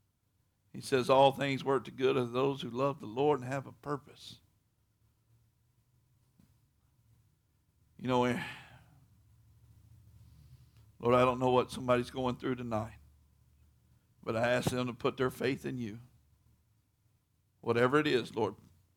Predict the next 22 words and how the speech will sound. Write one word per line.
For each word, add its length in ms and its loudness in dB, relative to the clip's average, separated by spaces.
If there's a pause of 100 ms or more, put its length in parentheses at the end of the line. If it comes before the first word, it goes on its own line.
(100)
I 120 -2
ask 160 -2
that 100 -16
they 140 -6
put 220 -8
their 120 -4
faith 380 -8
in 100 -12
you 180 -14 (1040)
and 200 -6
you 200 2
alone. 380 0 (1500)
Man 280 2
will 140 4
let 160 6
us 160 -2
down. 400 -2 (1300)
Women 380 2
will 100 4
let 160 4
us 160 -4
down. 380 -6